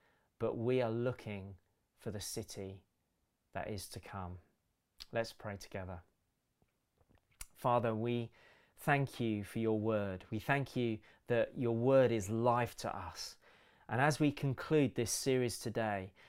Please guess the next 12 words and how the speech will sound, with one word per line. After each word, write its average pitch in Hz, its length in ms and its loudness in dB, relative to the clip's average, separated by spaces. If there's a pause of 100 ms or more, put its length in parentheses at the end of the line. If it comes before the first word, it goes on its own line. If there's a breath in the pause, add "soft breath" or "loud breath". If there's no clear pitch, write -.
(140 soft breath)
please 156 320 4
come 135 220 -2
and 117 100 -2
speak - 420 -2
to - 160 -4
us. 90 220 -6
Come 151 280 0
and 139 260 2
minister 147 560 0
to 120 200 -2
our 117 160 4
hearts 107 580 -2